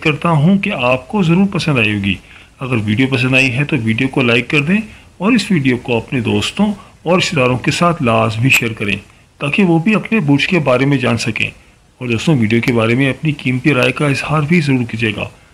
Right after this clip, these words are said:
अगर आप हमसे किसी बुर्ज के हवाले से जानना चाहते हैं या अगर आप अपने नाम के पहले हुर्फ के मुतालिक जानना चाहते हैं, तो मुझे कमेंट करके ज़रूर बताइएगा।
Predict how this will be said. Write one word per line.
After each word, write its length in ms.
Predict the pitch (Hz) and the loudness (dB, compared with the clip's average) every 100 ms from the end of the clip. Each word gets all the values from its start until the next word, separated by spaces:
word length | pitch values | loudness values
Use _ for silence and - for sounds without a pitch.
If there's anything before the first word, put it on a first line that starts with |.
| _ 123 | _ -4
अगर 120 | 120 | 2
आप 220 | 131 139 | 2 2
हमसे 280 | 143 135 165 | -2 0 0
किसी 280 | 156 143 170 | 0 0 0
बुर्ज 240 | 123 135 - | 0 0 2
के 100 | 156 | 0
हवाले 340 | 113 110 123 | 0 0 0
से 160 | - 156 | 0 0
जानना 280 | 113 120 123 | 0 0 0
चाहते 260 | 110 107 | -2 -2
हैं 100 | 95 - - - - | -6 -8 -20 -20 -10
या 100 | 131 | -2
अगर 120 | 127 | 2
आप 200 | 131 170 | 2 2
अपने 200 | 151 180 151 | -2 -2 0
नाम 240 | 127 143 | 2 0
के 120 | 175 202 | -2 -2
पहले 260 | 160 196 170 | 0 2 2
हुर्फ 260 | 208 202 | 0 -2
के 120 | - 190 | 0 -2
मुतालिक 380 | 156 123 127 117 | 0 0 0 0
जानना 240 | 117 120 | 0 2
चाहते 260 | 117 113 147 | 0 0 0
हैं, 120 | 214 - - _ - | -2 -4 -20 _ -2
तो 60 | |
मुझे 240 | 185 156 165 | 2 2 2
कमेंट 380 | 160 131 139 139 | 0 0 2 0
करके 260 | 131 123 139 | -2 0 0
ज़रूर 240 | 117 117 | 2 2
बताइएगा। 560 | 110 98 101 101 98 | 0 0 0 -2 -6